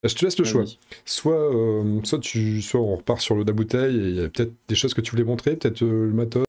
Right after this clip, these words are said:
Speaker 1: un peu plus en profondeur,
Speaker 2: Euh,
Speaker 1: façon de
Speaker 2: qu'est-ce que je
Speaker 1: parler.
Speaker 2: peux vous dire sur le matos ? Euh, non, c'est chouki. Franchement, c'est bien dessiné, c'est chouki, c'est mignon. Regardez, les petits fantômes, ils sont trop choux. Euh, si vous aimez, je vous fais juste un petit brief vite fait, mais si vous aimez les jeux de cartes, si vous aimez les choses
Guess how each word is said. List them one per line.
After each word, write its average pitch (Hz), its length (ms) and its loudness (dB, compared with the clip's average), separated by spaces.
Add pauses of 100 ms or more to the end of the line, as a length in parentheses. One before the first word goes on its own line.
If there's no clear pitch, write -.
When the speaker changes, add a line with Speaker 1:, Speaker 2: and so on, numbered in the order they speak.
(160)
Speaker 1:
un 131 80 0
peu 113 80 -2
plus 120 200 -4
en 110 540 0 (600)
profondeur, 117 420 2
Speaker 2:
Euh, 117 80 0
Speaker 1:
façon 120 80 -6
de - 80 -4
Speaker 2:
qu'est-ce - 20 -4
que 208 80 6
je 208 60 0
Speaker 1:
parler. 117 220 2
Speaker 2:
peux 135 40 0
vous 151 160 0
dire 147 120 -6
sur 143 140 -10
le 131 60 0
matos ? 143 400 -2 (340)
Euh, 117 1160 0
non, 160 260 0
c'est 170 180 -2
chouki. 190 540 -4
Franchement, 175 380 -6
c'est - 180 -6
bien 139 180 0
dessiné, 139 400 -4
c'est 131 180 -6
chouki, 127 320 -10
c'est 139 180 -4
mignon. 131 280 0
Regardez, 127 240 -2
les 127 60 0
petits - 160 -14
fantômes, 127 280 -6
ils 139 60 -6
sont 127 140 -8
trop 139 180 -4
choux. 143 260 -8 (440)
Euh, 117 120 2
si 120 200 -4
vous 135 220 -2
aimez, 170 220 2
je 127 120 -6
vous 123 60 -6
fais 123 140 -8
juste 120 160 -8
un 127 80 2
petit 123 140 -6
brief 127 180 0
vite 123 160 -6
fait, 185 100 -2
mais 160 80 -4
si 131 180 -8
vous 131 160 -2
aimez 151 160 -2
les 147 100 0
jeux 135 120 -6
de 131 60 -14
cartes, - 440 -4
si - 180 -10
vous 110 200 -4
aimez 127 200 2
les 123 100 2
choses - 300 -10